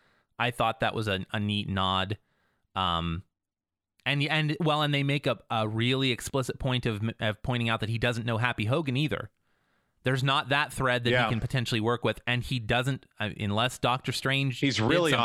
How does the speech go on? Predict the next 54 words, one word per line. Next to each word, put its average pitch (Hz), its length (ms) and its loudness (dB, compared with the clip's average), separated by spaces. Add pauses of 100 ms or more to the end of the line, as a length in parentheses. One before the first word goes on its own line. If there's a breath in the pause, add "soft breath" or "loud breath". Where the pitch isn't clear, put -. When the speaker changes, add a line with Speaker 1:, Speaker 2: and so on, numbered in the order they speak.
Speaker 1:
something, - 40 4
Speaker 2:
his 104 160 2
own 98 180 4
Speaker 1:
he 151 80 2
Speaker 2:
now. 139 240 2
Speaker 1:
really 139 400 2
is 120 160 2
on 110 140 2
his 104 120 0
home, 120 200 0 (380 loud breath)
a-, 151 160 0
and 147 240 2
that's 139 300 0
where, 120 560 2
that's 123 260 0
where 104 100 0
the 82 40 -4
title 160 300 -2
comes 85 240 -4
from, 85 180 -4
right? 95 320 -2
No 107 160 0
Way 95 220 0
Home 110 280 -2
is 90 140 -4
not 95 240 0
about, 90 460 0
it's - 160 -6
not 123 160 2
Speaker 2:
Yeah. 101 80 4
Speaker 1:
about 127 240 0
the 110 60 0
multiverse 85 540 -2
thing. 76 300 -4
Those 127 240 0
folks - 300 -2
get 110 120 -2
a 123 60 2
way 92 180 -2
home. 71 380 -6 (480)
He 123 180 -2
doesn't. 101 440 0 (160)
He 123 140 0
has 123 120 0
no 127 140 2
home 113 240 2
left 101 180 0
to 101 60 -2
go 90 180 0
to. 69 360 -6 (360)
Speaker 2:
He's, 107 420 0
yeah, 120 240 2
he's 104 220 0
a, 101 240 0